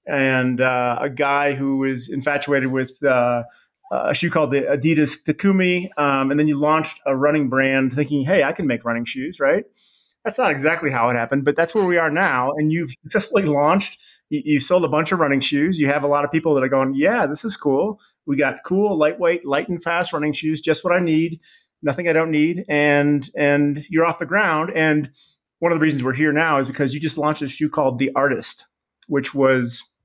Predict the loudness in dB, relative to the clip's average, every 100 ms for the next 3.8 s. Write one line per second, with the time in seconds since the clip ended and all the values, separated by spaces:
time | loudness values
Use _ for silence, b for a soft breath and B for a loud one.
0 | _ _ _ _ _ -20 -6 -2 0 0
1 | -2 0 0 0 0 2 4 2 0 -4
2 | B B B -10 -8 -2 0 2 2 -2
3 | -2 -4 -2 0 2 2 2 -4